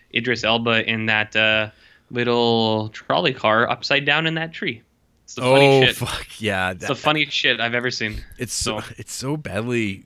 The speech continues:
Speaker 2: that, that shot is so badly composed, 'cause it's like, it
Speaker 1: Isn't that intentional?
Speaker 2: Uh,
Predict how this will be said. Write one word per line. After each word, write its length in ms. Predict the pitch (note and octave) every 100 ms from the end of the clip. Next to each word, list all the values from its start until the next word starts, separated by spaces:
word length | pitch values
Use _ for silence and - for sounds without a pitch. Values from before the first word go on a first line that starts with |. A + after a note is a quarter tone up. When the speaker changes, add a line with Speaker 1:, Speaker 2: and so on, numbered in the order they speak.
| -
Speaker 2:
that, 240 | G#2+ C#3 -
that 200 | A#2+ -
shot 300 | - F#2 G2+
is 80 | -
so 140 | G2+
badly 340 | F2+ E2+ F#2+
composed, 600 | - F#2 - D#2+ F2+ A#2
'cause 200 | - A2+
it's 120 | G#2+ A#2+
like, 220 | G2 - - - _ -
it 80 | - _ -
Speaker 1:
Isn't 240 | C#3 D#3
that 120 | D3+
intentional? 600 | D3 B2 C#3+ D#3+ F#3 A3+ _ _ _ -
Speaker 2:
Uh, 1160 | A#2+ B2 B2 B2 B2 B2 B2 B2 A#2+ A#2+ A#2+